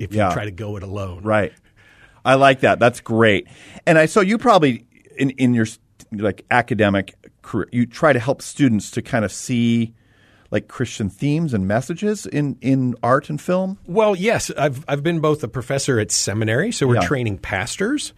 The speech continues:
Speaker 2: Right.
Speaker 1: to understand the, um, religious possibilities
Speaker 2: Yeah.
Speaker 1: embedded in film and culture.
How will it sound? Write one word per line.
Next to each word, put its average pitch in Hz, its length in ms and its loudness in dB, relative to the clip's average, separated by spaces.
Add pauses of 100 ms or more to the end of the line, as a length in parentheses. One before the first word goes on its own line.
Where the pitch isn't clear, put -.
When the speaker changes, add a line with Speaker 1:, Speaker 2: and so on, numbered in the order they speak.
(140)
Speaker 2:
Right. 104 260 2
Speaker 1:
to 120 500 2
understand 123 720 0
the, 104 400 -2
um, 92 500 -8 (120)
religious 110 460 -2
possibilities 117 960 -4
Speaker 2:
Yeah. 110 240 4
Speaker 1:
embedded 110 440 -2
in 113 100 0
film 110 360 -4
and 101 120 -4
culture. 190 400 -6